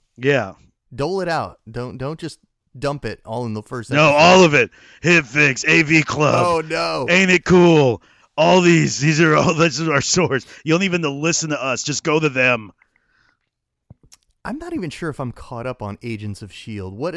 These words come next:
Speaker 2: what, uh,
Speaker 1: What's the
Speaker 2: I,
Speaker 1: last
Speaker 2: I think
Speaker 1: episode
Speaker 2: the
Speaker 1: you
Speaker 2: last
Speaker 1: watched?
Speaker 2: one I saw, last one I saw was they revealed the three-dimensional version of the
Speaker 1: Okay, so
Speaker 2: blueprint.
Speaker 1: you're only, like, one or two episodes behind.
Speaker 2: Okay,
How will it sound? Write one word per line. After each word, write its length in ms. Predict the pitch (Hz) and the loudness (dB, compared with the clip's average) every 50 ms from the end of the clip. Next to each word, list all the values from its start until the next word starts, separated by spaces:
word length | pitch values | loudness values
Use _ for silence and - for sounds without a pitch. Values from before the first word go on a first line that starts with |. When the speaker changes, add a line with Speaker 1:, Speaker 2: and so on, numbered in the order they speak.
| 180 151 | -10 -12
Speaker 2:
what, 300 | - 151 190 202 _ - | -10 -12 -12 -12 _ -10
uh, 260 | 175 160 151 147 139 120 - _ _ _ _ _ _ _ _ | -8 -4 -4 -4 -4 -6 -10 _ _ _ _ _ _ _ _
Speaker 1:
What's 340 | 127 120 131 135 135 - - | -14 -10 -8 -8 -8 -6 -6
the 60 | 139 | -4
Speaker 2:
I, 40 | 139 | -2
Speaker 1:
last 80 | 135 135 147 | -2 0 0
Speaker 2:
I 20 | 143 | -2
think 40 | |
Speaker 1:
episode 360 | 135 127 - 135 - 147 131 127 | -2 -2 -2 -4 -2 0 -2 0
Speaker 2:
the 20 | |
Speaker 1:
you 60 | - - | 0 0
Speaker 2:
last 80 | - 123 | 0 2
Speaker 1:
watched? 220 | 127 127 110 104 | 0 0 0 -2
Speaker 2:
one 100 | 208 196 | -4 -4
I 80 | 185 165 | -4 -6
saw, 440 | - - - 185 165 165 165 165 | -8 -8 -6 -4 -4 -4 -4 -4
last 320 | 151 139 143 170 196 - - | -6 -6 -6 -6 -6 -6 -8
one 100 | 208 196 | -8 -8
I 60 | 175 | -8
saw 240 | 147 - - 165 156 147 | -8 -8 -8 -6 -6 -6
was 180 | 135 131 117 | -6 -6 -6
they 120 | 123 131 127 | -6 -6 -6
revealed 500 | 123 123 113 107 123 127 131 131 127 113 | -6 -8 -8 -8 -6 -6 -6 -6 -6 -8
the 80 | 117 | -12
three-dimensional 720 | - _ - 131 131 123 120 120 117 113 - - 120 107 | -12 _ -10 -10 -8 -6 -6 -6 -6 -8 -10 -10 -12 -10
version 500 | 101 107 110 110 104 107 104 98 95 98 _ _ _ _ _ _ _ _ _ _ - | -8 -8 -8 -8 -8 -8 -8 -8 -10 -10 _ _ _ _ _ _ _ _ _ _ -14
of 120 | 110 107 | -12 -8
the 60 | 139 | -6
Speaker 1:
Okay, 300 | 147 127 - 135 123 120 | -6 -4 -2 -2 -2 -2
so 100 | 113 - - | -4 -4 -4
Speaker 2:
blueprint. 140 | 135 139 | -4 -2
Speaker 1:
you're 140 | 147 160 165 | 0 0 0
only, 200 | 175 175 180 175 | 0 -2 -2 -4
like, 200 | 170 160 156 139 117 | -2 -2 -4 -4 -4
one 260 | 127 135 139 143 139 | -4 -4 -2 -2 -4
or 80 | 135 | -6
two 220 | 123 - 135 135 127 | -6 -4 -4 -2 -2
episodes 420 | 127 - 120 - - 123 117 98 | -2 -4 -8 -6 -4 -4 -4 -4
behind. 500 | - 113 104 98 104 98 95 92 87 - _ _ _ _ - | -4 -6 -6 -6 -6 -8 -10 -10 -14 -16 _ _ _ _ -10
Speaker 2:
Okay, 400 | 123 120 113 - 107 92 87 87 | -8 -8 -8 -8 -12 -12 -12 -14